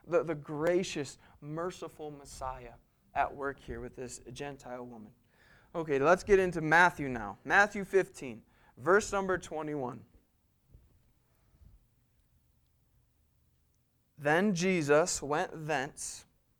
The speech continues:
and departed into the coasts of Tyre and Sidon. So we know Jesus spent a lot of his earthly ministry in Galilee. But here we see Jesus, we see Jesus taking this break.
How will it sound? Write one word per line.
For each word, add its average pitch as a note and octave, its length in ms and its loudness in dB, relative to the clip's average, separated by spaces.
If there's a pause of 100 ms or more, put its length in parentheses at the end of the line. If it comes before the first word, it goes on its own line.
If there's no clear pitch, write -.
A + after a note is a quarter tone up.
(140)
and D#3 180 -2
departed F3+ 720 2 (240)
into D#3 300 -8
the C#3 100 -4
coasts - 720 -6 (220)
of C#3 240 -4
Tyre F#3+ 500 -4 (420)
and D3 140 -8
Sidon. C#3 440 -2 (1080)
So - 340 -4
we A#3 160 -6
know B3 220 -2
Jesus F3 320 -8
spent D#3 200 -6
a C3 60 0
lot D3 240 6
of D3 80 -4
his C#3+ 180 -8
earthly D#3 360 -4
ministry C3+ 720 -8 (340)
in C#3+ 240 -6
Galilee. A#2+ 540 0 (960)
But F3+ 220 4
here C#4 500 -4
we B3+ 140 -2
see G#3 260 -6
Jesus, D3+ 560 -4
we F3+ 120 -2
see G3+ 180 -4
Jesus A3 420 -4
taking A3+ 420 -2
this G3+ 160 -4
break. F3 460 2